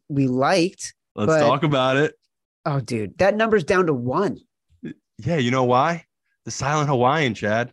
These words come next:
Speaker 2: You gotta believe in Marcus Mariota. I, I tried convincing you when it was two.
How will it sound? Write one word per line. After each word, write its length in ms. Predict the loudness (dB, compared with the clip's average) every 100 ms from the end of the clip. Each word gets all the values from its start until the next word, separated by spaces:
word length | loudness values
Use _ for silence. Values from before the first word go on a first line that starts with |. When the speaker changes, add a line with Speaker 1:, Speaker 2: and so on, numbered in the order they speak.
| _
Speaker 2:
You 80 | -6
gotta 160 | -4 -2
believe 360 | -2 0 0
in 80 | 0
Marcus 360 | 0 -2 -4 -2
Mariota. 640 | 0 2 2 2 0 -4 -4
I, 140 | -4 -4
I 40 |
tried 240 | -4 -2 -2
convincing 440 | -2 -4 -4 -4
you 60 | -4
when 80 | -2
it 40 |
was 100 | -4
two. 480 | -2 2 2 2